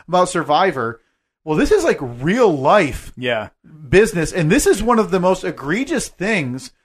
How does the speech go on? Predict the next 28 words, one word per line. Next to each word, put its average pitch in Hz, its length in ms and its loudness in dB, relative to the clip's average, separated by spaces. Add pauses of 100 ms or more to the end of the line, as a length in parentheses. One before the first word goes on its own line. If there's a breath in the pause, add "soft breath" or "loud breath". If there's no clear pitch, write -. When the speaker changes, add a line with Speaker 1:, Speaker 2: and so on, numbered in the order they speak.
Speaker 2:
Is 127 180 -12
there, 202 320 -6 (340)
was 139 200 -12
there 196 120 -10
Speaker 1:
I 247 40 -6
Speaker 2:
a - 80 -6
story - 420 -4
Speaker 1:
thought 139 60 -12
there 165 100 2
Speaker 2:
for 139 60 0
Speaker 1:
was 131 180 0
Speaker 2:
this? 139 100 -12
Speaker 1:
video 220 360 -2
with 104 180 -4
it, - 160 -6
but 160 100 -2
apparently 180 560 0
not. 220 440 -2 (1500)
Well, 220 300 0
a 175 100 -4
few 277 240 -10
weeks 240 300 -8
ago, 135 440 -2 (240)
there's 147 180 -16
gotta 143 200 -6
be 107 100 -8
some 101 220 -10
audio. 95 440 -12